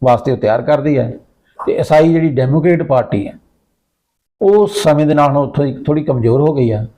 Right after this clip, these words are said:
ਤੇ ਪੋਪ ਨੇ ਹੁਣ ਨਵੀਂ ਭੂਮਿਕਾ ਅਖਤਿਆਰ ਕੀਤੀ ਹੈ। ਕਹਿੰਦੇ ਅੱਜ ਦੀ ਤਰੀਕ 'ਚ ਪੂਰੇ ਏਸ਼ੀਆ ਨੂੰ ਕਵਰ ਕੀਤਾ ਉਸ ਨਵੀਂ ਯੋਜਨਾ ਤਹਿਤ। ਮੂਲ ਰੂਪ ਵਿੱਚ ਕਨਵਰਜਨ ਭਾਵ ਧਾਰਮਿਕ ਤਬਦੀਲੀ ਦਾ ਸਮਰਥਨ ਜਿਹੜਾ ਉਹ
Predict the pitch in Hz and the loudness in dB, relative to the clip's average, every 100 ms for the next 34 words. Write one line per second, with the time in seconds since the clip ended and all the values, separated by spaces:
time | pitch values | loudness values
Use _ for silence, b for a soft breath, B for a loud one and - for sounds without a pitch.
0 | _ _ _ 190 190 170 151 160 156 147 | _ _ _ -4 0 0 0 0 -2 -2
1 | 127 123 123 160 127 101 117 113 - _ | 0 -2 -2 0 -2 -2 -4 -4 -8 _
2 | _ _ _ _ 135 - 117 117 - 120 | _ _ _ _ -6 -2 0 0 -2 -4
3 | - 127 113 113 - b b - 151 156 | -2 0 0 -2 -10 b b -2 0 0
4 | 160 156 143 151 135 135 135 147 147 160 | 0 0 0 -2 -2 -2 -2 0 0 0
5 | - - 131 - 135 120 117 123 - - | -2 -2 -2 0 -2 0 0 -2 -4 -4
6 | 120 - 165 - 98 - 113 101 95 87 | -4 -4 -8 -4 -4 -4 -4 -2 0 -2
7 | 82 80 78 57 - _ _ _ _ _ | -4 -6 -6 -6 -6 _ _ _ _ _
8 | _ _ - B B - 151 190 185 160 | _ _ -20 B B 0 4 6 6 4
9 | 143 143 - 147 127 120 107 110 104 147 | 2 -4 -2 0 2 0 0 -2 -2 -2
10 | 131 170 160 139 143 143 123 120 120 123 | -2 0 0 0 -2 -2 0 0 2 0
11 | 127 127 117 - 123 110 110 117 - 147 | 0 -2 -2 -2 -2 0 0 -2 -2 -4